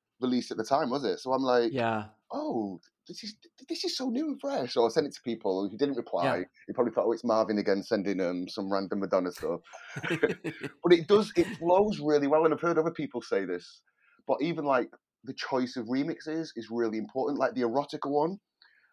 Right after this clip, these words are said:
Speaker 1: like,
Speaker 2: Mm-hmm.
Speaker 1: I have more, I have, there's other remixes that I, I, I, I like much better, like the Madonna's in My Jeep mix and stuff like that. Do you know what I mean? I really love
Speaker 2: Mm-hmm.
Speaker 1: those hip hop influences.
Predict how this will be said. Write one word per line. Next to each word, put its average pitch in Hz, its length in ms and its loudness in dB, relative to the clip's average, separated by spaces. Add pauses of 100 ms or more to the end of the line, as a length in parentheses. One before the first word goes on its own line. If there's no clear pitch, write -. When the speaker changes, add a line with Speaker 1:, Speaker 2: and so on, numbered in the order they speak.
Speaker 1:
like, 104 320 2 (160)
Speaker 2:
Mm-hmm. 135 80 0
Speaker 1:
I 147 220 8
have 123 240 4 (260)
more, 131 280 4 (600)
I 131 100 2
have, 131 140 0 (1400)
there's 147 160 0
other 165 200 6
remixes 135 420 2
that 98 80 -2
I, 110 260 6
I, 107 260 4
I, 95 220 0
I - 240 2
like 101 320 4 (300)
much 123 260 0
better, 104 180 2
like 104 300 4
the 104 300 0
Madonna's 113 360 0
in 107 80 0
My 107 200 4
Jeep 104 480 -6
mix 107 220 -4
and 104 100 -6
stuff - 200 -8
like 107 140 0
that. 120 140 6
Do 120 60 -4
you 113 40 0
know 117 40 -2
what 113 140 2
I - 20 2
mean? 107 40 0
I 117 100 4
really 110 160 4
love 110 140 2
Speaker 2:
Mm-hmm. 107 160 2
Speaker 1:
those 95 180 -4
hip 139 160 2
hop 107 240 0
influences. 92 600 -6